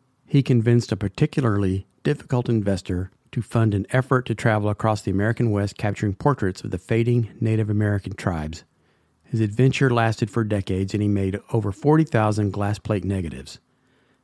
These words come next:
The result was a mammoth twenty-volume publication called The North American Indian, with narrative text and photograph your images. Each volume is accompanied by a portfolio of large photograph your plates. The entire work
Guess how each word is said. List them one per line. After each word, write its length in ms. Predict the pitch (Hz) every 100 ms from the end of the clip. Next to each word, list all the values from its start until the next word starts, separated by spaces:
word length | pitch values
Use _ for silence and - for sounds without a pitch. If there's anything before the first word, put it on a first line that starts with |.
| -
The 60 |
result 400 | 110 107 131 139
was 160 | 120 104
a 60 | 98
mammoth 580 | 104 113 127 127 -
twenty-volume 640 | - 127 143 127 120 123 120
publication 720 | 113 117 - 92 - 95 92 _ _
called 400 | - 107 95 90 - -
The 60 |
North 320 | 95 107 117
American 500 | 104 101 98 95 95
Indian, 520 | - 104 95 80 64 - _ _ _ _
with 100 | -
narrative 440 | 92 107 135 147 -
text 360 | 110 101 - _ _
and 120 | 107 -
photograph 460 | 117 113 107 107
your 140 | 104 98
images. 500 | 95 76 71 76 - _ _ _ _ _ _
Each 260 | 113 139 -
volume 380 | 107 98 107 107
is 120 | 95
accompanied 440 | - 110 117 113
by 140 | 104 92
a 80 |
portfolio 640 | 85 110 - 107 104 101 98
of 120 | 87
large 340 | 82 92 104 -
photograph 480 | 107 104 104 95
your 100 | 95
plates. 520 | - 95 76 - - - _ _
The 100 | 131
entire 460 | 95 - 127 147 120
work 420 | 101 98 -